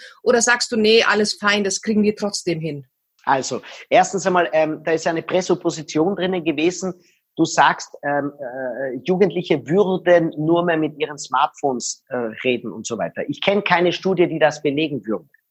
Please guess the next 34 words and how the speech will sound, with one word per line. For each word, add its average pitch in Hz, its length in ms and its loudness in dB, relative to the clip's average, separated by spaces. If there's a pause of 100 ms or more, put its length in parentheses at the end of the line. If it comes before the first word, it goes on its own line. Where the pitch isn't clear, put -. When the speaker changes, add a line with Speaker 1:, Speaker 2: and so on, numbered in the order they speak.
(440)
Speaker 2:
Das 147 140 2
ist 185 120 2
ein 175 180 2
Eindruck, 185 580 0
den 160 180 0
wir 143 240 -2
haben, 151 580 0
gleich 147 280 0
wie 175 80 0
die 160 100 -2
Omas 196 420 2
damals 160 280 -2
den 156 160 -10
Eindruck 180 400 -6
haben, 175 240 4 (400)
ihr 175 200 2
redet 196 360 4
ja 190 80 -2
gar 156 160 2
nicht 190 120 -2
mehr 180 80 0
miteinander, 175 500 -2
ihr 170 80 -6
tut 175 200 0
ja 170 80 0
nur 165 160 0
mehr 170 140 -2
telefonieren. 151 640 0 (280)
Wir 180 260 4
haben 175 140 2
uns 170 160 0
früher 175 280 4
noch 151 180 -2
getroffen. - 480 -2